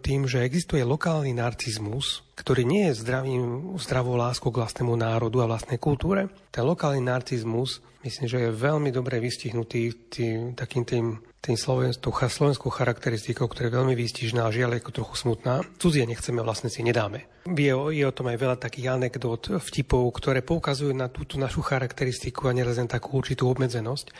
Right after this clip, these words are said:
že niekedy akoby preventívne odmietneme niečo, čo je dobré, jednoducho len preto, že to neznáme, tak, tak, e,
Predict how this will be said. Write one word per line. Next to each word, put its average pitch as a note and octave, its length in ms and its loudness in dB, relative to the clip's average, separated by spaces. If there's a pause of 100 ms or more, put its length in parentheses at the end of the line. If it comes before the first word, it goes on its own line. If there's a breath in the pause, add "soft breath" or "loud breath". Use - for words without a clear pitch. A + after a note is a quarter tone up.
(540 loud breath)
že A#2 160 2
niekedy B2 320 2
akoby A#2+ 240 0
preventívne D3 640 2
odmietneme B2+ 480 -2
niečo, B2+ 560 0 (400 loud breath)
čo C#3 160 0
je C3 80 2
dobré, C#3 400 2
jednoducho C#3+ 480 0
len B2 80 2
preto, C3+ 240 -4
že - 80 -8
to - 80 -2
neznáme, B2+ 640 0
tak, A#2 240 -4
tak, C3+ 240 -4
e, - 20 -2